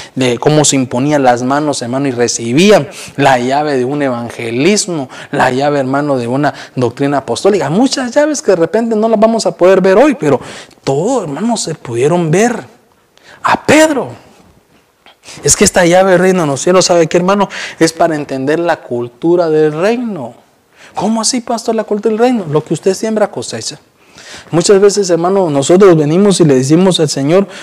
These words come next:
"Perdóname por mis acciones." Sí, Dios nos va a perdonar y no nos va a señalar.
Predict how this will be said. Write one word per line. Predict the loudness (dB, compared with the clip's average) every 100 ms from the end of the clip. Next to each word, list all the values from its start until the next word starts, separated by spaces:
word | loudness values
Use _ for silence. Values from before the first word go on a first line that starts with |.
| -6
"Perdóname | -2 0 0 -2 -4
por | -4
mis | -4 -4
acciones." | -6 -4 -4 -2
Sí, | -2 0
Dios | 0 0
nos | -2 -2
va | -4
a |
perdonar | -2 -2 0 -2 2 2 2
y | 0
no | -2
nos | -2 2
va | 2
a |
señalar. | 0 -8 -10 0 0 0